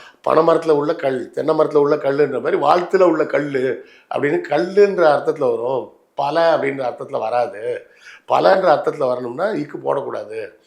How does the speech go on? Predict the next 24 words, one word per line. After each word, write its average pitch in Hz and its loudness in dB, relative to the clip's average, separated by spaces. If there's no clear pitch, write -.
அப்படிங்கிறது 123 -2
தான் 127 -2
ஐயா 131 0
சொன்னாங்க. 123 -6
அன்னைக்கு 156 -2
சாயங்காலமே 156 4
பெரியார் 151 2
திடல்ல 143 -6
எங்கேயோ 151 2
பே-, 143 2
பேசும்போது, 143 -6
"வாழ்த்துக்களுக்கு 156 0
இக்கு 151 -4
வருமா 147 2
வராதான்னு 135 -2
கேட்டேன். 120 -8
இனிமே 151 2
நமக்கு 131 0
அந்த 113 -4
டவுட்டே 143 0
வரக்கூடாது. 113 -4
வாழ்த்துக்களுக்கு 135 0
இக்கு 143 -6
வராது." 123 2